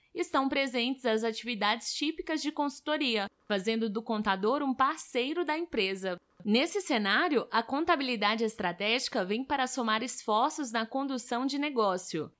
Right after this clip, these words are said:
independentemente do seu porte ou tipo. Com o apoio de profissionais da área, líderes e empreendedores conseguem ampliar a sua visão sobre o negócio,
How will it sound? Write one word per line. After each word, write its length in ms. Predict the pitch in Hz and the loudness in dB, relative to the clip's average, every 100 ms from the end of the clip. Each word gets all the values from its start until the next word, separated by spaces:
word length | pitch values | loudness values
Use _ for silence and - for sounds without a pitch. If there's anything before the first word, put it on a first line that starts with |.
| - | -2
independentemente 1120 | 240 202 180 190 190 214 240 320 277 302 349 | 0 0 -2 -4 -2 -2 -2 0 0 0 -4
do 160 | 320 320 | -6 -2
seu 220 | - 370 | 0 -2
porte 600 | - 247 247 311 - 359 | 0 2 2 0 -2 -4
ou 200 | - 339 | 0 0
tipo. 640 | 370 - 247 196 208 202 - _ _ | 0 -2 -4 -4 -6 -8 -12 _ _
Com 200 | - 302 | -2 4
o 40 | 320 | 4
apoio 380 | 320 294 349 427 | 4 4 4 2
de 100 | 311 | 0
profissionais 680 | 254 233 - 208 175 170 | 0 0 0 -2 -2 -2
da 100 | 170 | 0
área, 580 | 151 180 240 208 175 151 - | 2 6 6 4 0 -4 -6
líderes 600 | 226 294 415 302 214 190 | -4 -4 0 2 2 0
e 160 | 196 196 | -2 -2
empreendedores 1000 | 277 - 320 220 180 180 226 202 180 | -4 -2 0 2 2 0 2 0 -2
conseguem 640 | - 220 214 226 226 233 233 | -2 -2 0 0 0 -4 -4
ampliar 540 | 254 302 294 196 226 | -4 -2 2 4 4
a 80 | 240 | 0
sua 240 | 226 226 | -2 -2
visão 360 | 214 226 190 185 | -2 -2 -4 -2
sobre 300 | 208 220 196 | -2 -2 -2
o 20 | |
negócio, 640 | 226 254 196 180 175 156 | -4 -2 0 0 -2 -4